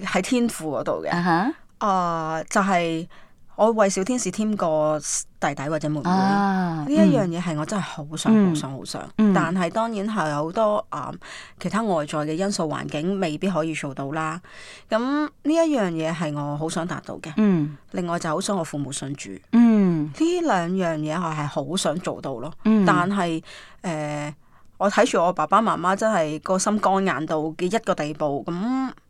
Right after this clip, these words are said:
Speaker 1: 有時真係無言嘅。
Speaker 2: 嗯。
Speaker 1: 噉只有默默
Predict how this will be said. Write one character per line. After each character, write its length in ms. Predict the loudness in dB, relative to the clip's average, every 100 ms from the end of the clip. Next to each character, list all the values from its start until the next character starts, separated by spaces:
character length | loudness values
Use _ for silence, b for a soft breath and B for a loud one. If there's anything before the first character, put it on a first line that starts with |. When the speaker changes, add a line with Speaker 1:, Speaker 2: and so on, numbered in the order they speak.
| _ -20 -6
Speaker 1:
有 120 | -2
時 160 | -2 -2
真 100 | -2
係 180 | 2 2
無 200 | 2 -4
言 280 | -4 -4 -2 -2
嘅。 220 | -2 -2 0
Speaker 2:
嗯。 420 | 2 4 2 0
Speaker 1:
噉 380 | -2 -2 -2 -4
只 280 | -6 -6 0
有 220 | 2 2
默 140 | 0 -2
默 160 | -4